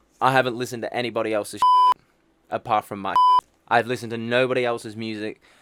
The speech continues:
No, I'm not, I don't even wanna say names. I haven't listened to anybody. I've, okay, so I've listened to, like, one or two little things here or there, but generally,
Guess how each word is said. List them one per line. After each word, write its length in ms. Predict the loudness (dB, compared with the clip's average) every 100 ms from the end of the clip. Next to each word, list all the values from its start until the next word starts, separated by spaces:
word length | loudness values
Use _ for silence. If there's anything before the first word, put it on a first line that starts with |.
| _ _
No, 760 | -6 0 2 2 2 2 0 -4 _ _ _ _ _ _ _ _ _ _ -6
I'm 120 | 0
not, 140 | 2
I 120 | 4
don't 160 | 4 2
even 160 | -2 -4
wanna 140 | -6
say 220 | -6 -6
names. 280 | -6 -8 0
I 100 | 2
haven't 180 | 4 2
listened 260 | -2 -4
to 140 | -6 -4
anybody. 540 | -4 -4 -6 -8 -10 _ _ _ -2
I've, 240 | 4 4 4
okay, 280 | 2 2 2
so 120 | 0
I've 120 | 0
listened 260 | -2 -4 -4
to, 80 |
like, 180 | -2 -2
one 240 | -2 -2 -2
or 80 |
two 300 | -4 -2 -2
little 220 | 0 -4 -4
things 320 | -6 -6 -6
here 180 | -4 -2
or 80 |
there, 360 | -2 -2 -2 -6 _ _ _ -10
but 480 | -2 2 2 0 -6 _ _ _ -18
generally, 760 | -2 0 0 -2 -4 -6 -8